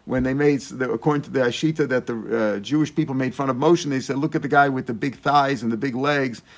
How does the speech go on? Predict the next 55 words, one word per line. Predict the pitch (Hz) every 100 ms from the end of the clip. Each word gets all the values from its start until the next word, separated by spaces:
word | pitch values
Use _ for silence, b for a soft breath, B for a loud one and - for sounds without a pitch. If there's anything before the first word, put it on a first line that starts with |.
| b -
and, | 117 117 117
uh, |
he's | 110 113
fat | - 143 139 135
from | - 131
all | 131
the | 123
fatty | - 147 135 127
meat, | 120 139 147 -
the |
flesh." | 117 147 151 120 - b b b
This | 143
is | 135
what | 143
he | 147
means | 151 151
here | 156
too. | 151 170
So | 165 175 170 B
he | -
gave | 220 233
him | 214
a |
coin | 208 196 190
to | 175
buy | 160 156
some | 156 139
meat. | 117 98
It | _ - _ -
wasn't | 190 170 175
enough | 170 160
apparently | 165 156 151
to | 143
buy | 139
a | 135
chicken. | 127 180 127
V'zavin | 113 113 180 180 170
kupad, | - 175 160 139 143 b b
he | b 147 143
bought | - 143 156 156
the |
meat, | 135 123 143 -
v'achal, | 135 156 180 170 151 -
and | 135
he | 135
ate | 147 170
it, | 170 - -
and | 131
he | 131
died, | 110 110
umeis, | 131 143 120 110
and | 117
he | 117
died. | 113 95 80 - _ b b b b b
V'hoyatzavach, | 107 131 139 120 - 202 170 123 -